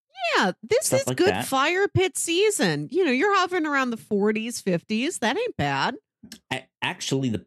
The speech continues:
Speaker 2: past couple of days has been in the, like, l-, high sixties, low seventies. Um,
Speaker 1: Ooh.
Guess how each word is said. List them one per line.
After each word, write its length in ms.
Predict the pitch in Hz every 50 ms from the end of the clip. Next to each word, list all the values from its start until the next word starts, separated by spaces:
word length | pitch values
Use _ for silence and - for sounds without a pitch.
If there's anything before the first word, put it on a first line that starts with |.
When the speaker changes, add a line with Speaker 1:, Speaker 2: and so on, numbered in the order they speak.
| _ _
Speaker 2:
past 300 | - 151 139 165 - -
couple 280 | - - - _ -
of 40 | 98
days 340 | 95 101 135 147 113 92 90
has 160 | 92 92 90
been 440 | 92 85 101 95 92 95 95 92 92
in 220 | 92 98 95 92
the, 240 | 90 90 87 87 87
like, 300 | 80 82 82 82 - -
l-, 340 | - 80 71 87 104 101 - - _ -
high 340 | - - - 117 120 127 123
sixties, 560 | - - - 127 113 - - 139 131 107 92
low 240 | 92 92 87 98 107
seventies. 800 | - - - 85 87 87 95 87 78 78 71 - - - - - _ _ _ _ _ _ _ _ _ _
Um, 300 | 92 92 90 87 85 165 180
Speaker 1:
Ooh. 300 | 202 220 220 214 220